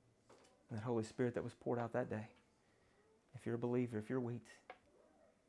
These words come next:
it's indwelling in you now. What greater hope do we have? The hopelessness that we have,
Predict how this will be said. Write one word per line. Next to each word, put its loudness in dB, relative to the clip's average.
it's -10
indwelling 2
in 4
you 2
now. -4
What 0
greater 6
hope 4
do 2
we 4
have? 0
The 0
hopelessness 2
that -8
we 0
have, -2